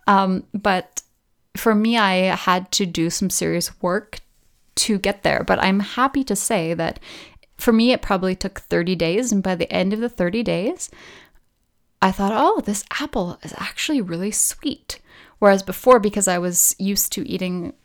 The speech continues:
you know, high glucose or whatever those things are called, corn syrup and, and a lot of, so much processed food, to me, an apple used to taste really sour, almost intolerably so. But now an apple is like nectar of the gods.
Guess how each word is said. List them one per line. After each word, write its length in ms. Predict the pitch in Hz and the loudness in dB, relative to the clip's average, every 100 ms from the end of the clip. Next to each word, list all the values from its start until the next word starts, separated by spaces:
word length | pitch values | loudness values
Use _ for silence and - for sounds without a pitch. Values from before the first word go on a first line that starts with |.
| _ _ - | _ _ -12
you 100 | 196 | -8
know, 280 | 170 156 - _ _ _ _ - | -6 -6 -8 _ _ _ _ -10
high 380 | - 175 185 - | 0 2 2 -4
glucose 1080 | - 185 - 170 170 - - - - - - - | -6 -6 -4 -8 -4 -2 0 -2 -2 -2 -4 -2
or 100 | 180 | 0
whatever 320 | 185 220 214 | 4 4 4
those 260 | 214 202 202 | 2 2 4
things 200 | 240 220 | 2 2
are 80 | 208 | 4
called, 340 | 226 214 196 - - - - | 4 4 2 -10 -20 -20 -12
corn 320 | - 247 254 | 0 4 4
syrup 380 | 233 220 220 233 | 4 2 0 0
and, 160 | 202 - | -2 0
and 180 | 202 196 | 2 2
a 40 | |
lot 220 | 190 180 | 2 -2
of, 240 | 180 196 - | -2 -8 -12
so 180 | - 220 | -4 0
much 360 | 208 190 - - - - - _ - | 0 0 -4 -10 -14 -20 -20 _ 0
processed 460 | 196 185 170 - | 2 4 0 -4
food, 260 | - 196 185 _ | 0 -2 -2 _
to 120 | - 202 | -6 -2
me, 180 | 196 | 0
an 60 | 185 | 0
apple 320 | - 185 196 | 0 0 -2
used 200 | 190 - | -2 -2
to 60 | 185 | -4
taste 360 | - 185 - | -4 -4 -4
really 240 | 185 180 175 | -6 -6 -4
sour, 640 | - - 175 214 311 330 - - - - | -4 -2 -2 -2 -4 -8 -18 -20 -20 2
almost 360 | 190 180 185 - | 2 4 0 -2
intolerably 720 | 190 - 185 185 220 226 247 | -2 -2 -2 0 -2 0 -2
so. 260 | - 277 285 | 0 -2 0
But 160 | 208 | 0
now 360 | 196 190 170 160 | 0 0 0 -2
an 120 | 175 | -2
apple 420 | 175 185 170 156 | -2 -2 -6 -8
is 180 | 160 - | -8 -10
like 260 | 165 _ - - - - | -10 _ -20 -20 -20 -6
nectar 420 | 214 190 190 180 | -2 -2 -2 -2
of 140 | 175 175 | -2 -4
the 60 | |
gods. 600 | 165 - 269 - - - | -10 2 4 4 -2 -12